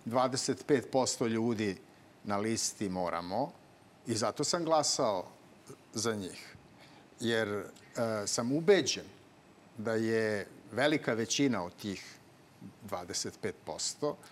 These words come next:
izuzetno kvalitetna. I oni bi mogli da doprinesu, e, bitnim pomacima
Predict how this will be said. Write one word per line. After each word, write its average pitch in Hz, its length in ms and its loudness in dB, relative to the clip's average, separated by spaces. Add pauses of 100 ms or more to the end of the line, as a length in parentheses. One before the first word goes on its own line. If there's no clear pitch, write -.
(600)
izuzetno 123 680 2
kvalitetna. - 600 -8 (1200)
I 120 580 4 (100)
oni 131 320 4
bi 143 160 2
mogli 131 440 2
da 123 120 2
doprinesu, 113 960 0 (880)
e, 110 40 -4 (1300)
bitnim 143 640 4
pomacima 120 920 2